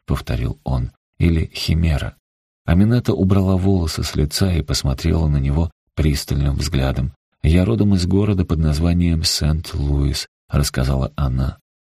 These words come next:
«Он находится на побережье Сенегала. Это на западном побережье Африки, прямо на севере, недалеко от границы пустыни с Мавританией. Не так много людей пересекают эту границу.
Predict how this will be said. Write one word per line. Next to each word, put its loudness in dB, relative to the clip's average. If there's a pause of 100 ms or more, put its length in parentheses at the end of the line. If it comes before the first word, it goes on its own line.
«Он 2
находится 0
на 2
побережье 2
Сенегала. -2 (420)
Это 0
на 4
западном 0
побережье 0
Африки, 0
прямо -4
на -4
севере, -2 (240)
недалеко 2
от 0
границы 0
пустыни -2
с -6
Мавританией. -4 (320)
Не 4
так -2
много 2
людей 0
пересекают -4
эту -4
границу. -4